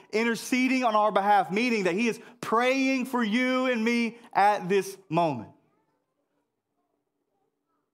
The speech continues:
He is in the trenches with you in your fight to kill sin and walk in holiness.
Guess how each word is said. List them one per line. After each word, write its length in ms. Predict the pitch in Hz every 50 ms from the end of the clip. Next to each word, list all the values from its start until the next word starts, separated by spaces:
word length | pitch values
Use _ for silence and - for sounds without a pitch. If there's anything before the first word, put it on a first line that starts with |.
| _ _ _ _ _ _ _ _ _ _ _ _ _ _ _
He 120 | - 131
is 120 | 131 131 131
in 80 | 131
the 80 | 127 120
trenches 560 | - - - 180 180 185 175 - - 143 120
with 180 | 123 120 117 -
you 160 | 123 117 110
in 120 | 110 123
your 140 | 127 123 120
fight 420 | 120 - - 175 165 143 123 - - - _ _ _ _ _ _ _ _ _ _ _ _ _ _ _ _
to 60 | -
kill 280 | - - - 170 156 156
sin 460 | - - - 147 131 120 113 104 - _ _ _ _ _ _ _ _ _ _ _
and 200 | 131 131 120 120
walk 400 | 139 151 151 135 - - - _
in 120 | - 127
holiness. 500 | 120 117 151 180 180 156 127 110 101 -